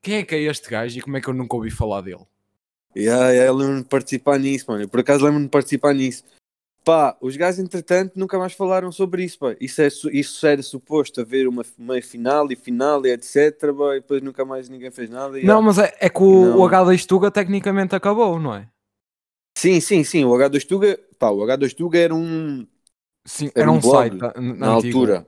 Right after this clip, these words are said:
Speaker 2: Era um
Speaker 1: Yeah.
Speaker 2: site, sim, um site antigo, tipo blog, ah, onde se partilhava bué de cenas, tipo fórum, tinha fórum, et cetera. Yeah. Ah, entretanto, não sei se, não sei se era a mesma, se era a mesma pessoa ou não, que decidiu abrir, tipo, uma, uma página no Instagram.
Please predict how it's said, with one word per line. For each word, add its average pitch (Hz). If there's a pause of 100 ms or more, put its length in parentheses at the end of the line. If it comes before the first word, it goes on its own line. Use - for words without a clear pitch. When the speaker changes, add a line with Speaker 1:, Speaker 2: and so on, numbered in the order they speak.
(140)
Speaker 2:
Era 110
um 127
Speaker 1:
Yeah. 135
Speaker 2:
site, 135
sim, 135
um 107
site 131
antigo, 139
tipo 123
blog, 135 (520)
ah, 117
onde 120
se -
partilhava 117
bué 113
de 113
cenas, 143
tipo -
fórum, 135
tinha 123
fórum, 135
et 120
cetera. 143 (440)
Yeah. 117 (220)
Ah, 131
entretanto, 160 (220)
não 139
sei 151
se, 151
não 151
sei 208
se -
era 208
a -
mesma, 185
se -
era 175
a 165
mesma 165
pessoa 160
ou 156
não, 156 (560)
que 135
decidiu 139
abrir, 135
tipo, 135
uma, 131
uma 131
página 127
no 131
Instagram. 139